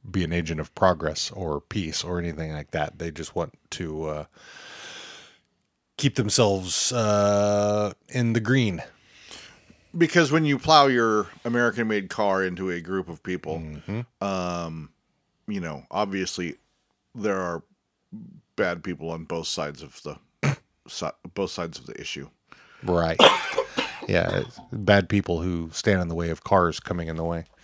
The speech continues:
Speaker 2: Right.
Speaker 1: Yeah. So, yeah, and
Speaker 2: Have
Speaker 1: it's,
Speaker 2: we
Speaker 1: you know, it's,
Speaker 2: digressed?
Speaker 1: it's
Speaker 2: I
Speaker 1: been
Speaker 2: think
Speaker 1: a
Speaker 2: we've
Speaker 1: while.
Speaker 2: digressed.
Speaker 1: <laughs> And it's been a year.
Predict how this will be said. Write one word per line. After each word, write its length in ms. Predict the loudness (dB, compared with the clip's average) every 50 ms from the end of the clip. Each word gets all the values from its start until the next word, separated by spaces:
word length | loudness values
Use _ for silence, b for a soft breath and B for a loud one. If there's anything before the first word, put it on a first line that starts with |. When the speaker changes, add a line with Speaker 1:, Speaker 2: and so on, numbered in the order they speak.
| B B B B
Speaker 2:
Right. 300 | -6 -4 -2 -2 -2 -4 -6 _ -8 -6
Speaker 1:
Yeah. 220 | -2 -2 -2 -2 -4 -10 -10
So, 280 | -4 0 2 4 4 4
yeah, 200 | 6 4 6 6
and 120 | 8 8
Speaker 2:
Have 100 | 8 8
Speaker 1:
it's, 60 | 8
Speaker 2:
we 60 | 10 10
Speaker 1:
you 60 | 12
know, 40 | 12
it's, 60 | 12 12
Speaker 2:
digressed? 360 | 10 10 10 10 8 6 6 4
Speaker 1:
it's 180 | 4 4 6
Speaker 2:
I 20 | 8
Speaker 1:
been 20 |
Speaker 2:
think 120 | 8 10
Speaker 1:
a 20 | 10
Speaker 2:
we've 100 | 10 10
Speaker 1:
while. 120 | 10 10
Speaker 2:
digressed. 460 | 8 6 0 -2 -4 -4 -6 -2 0 2
Speaker 1:
<laughs> 0 |
And 220 | 4 6 6 6
it's 140 | 6 4 4
been 140 | 6 6 8
a 40 | 8
year. 240 | 8 8 6 6